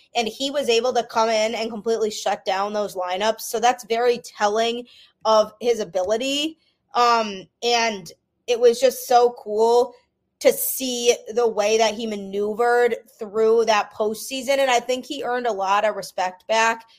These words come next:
from fans for that. So because of his performance in twenty eighteen, I have to put David Price as one of the better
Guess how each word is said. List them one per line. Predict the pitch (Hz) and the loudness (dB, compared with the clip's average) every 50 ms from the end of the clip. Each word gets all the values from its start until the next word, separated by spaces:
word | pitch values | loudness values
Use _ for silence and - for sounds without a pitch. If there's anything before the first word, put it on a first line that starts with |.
| _ _ | _ _
from | _ - 226 214 196 | _ -2 -2 -2 -2
fans | 160 - 208 196 196 202 196 190 170 - | -6 -4 -2 -2 0 -2 -4 -6 -10 -12
for | - 208 202 202 196 190 | -6 -2 0 0 2 0
that. | 185 180 180 180 180 - | 0 -2 -4 -4 -8 -6
So | - 247 240 220 | -4 -4 -4 -2
because | 214 254 233 - - - - 240 254 277 277 285 269 - _ _ - | -4 -10 -10 -10 -8 -2 0 2 4 4 4 2 0 -12 _ _ 0
of | 233 226 233 220 220 | 4 4 4 2 0
his | 254 233 220 | -6 -6 -6
performance | _ - 220 - - 214 208 208 220 220 214 220 | _ -14 -14 -6 -6 -6 -4 -4 -6 -8 -6 -8
in | 220 208 | -10 -12
twenty | - _ 208 202 202 208 208 | -10 _ -8 -8 -6 -6 -6
eighteen, | 208 196 175 - _ - 202 190 196 208 220 233 233 _ _ _ _ _ - | -6 -8 -10 -12 _ -12 -10 -8 -6 -6 -8 -8 -10 _ _ _ _ _ 0
I | 240 233 226 - | 0 0 0 0
have | - 214 220 220 - | 0 0 0 0 0
to | - 226 | -8 -10
put | 220 _ 247 220 - | -2 _ -2 -2 -2
David | - 202 196 196 208 208 208 _ | -4 -6 -4 -4 -6 -8 -8 _
Price | _ - 190 185 202 214 208 - - - _ _ _ _ _ _ _ | _ -4 -2 -2 -2 -4 -6 -10 -14 -14 _ _ _ _ _ _ _
as | 214 220 214 214 | 2 2 2 2
one | - 202 208 202 | 0 -2 -2 0
of | 208 202 | 0 -2
the | 202 180 170 - | -2 -4 -4 -2
better | - 185 185 185 190 196 208 208 214 214 | -2 0 0 0 0 0 0 -2 -2 -4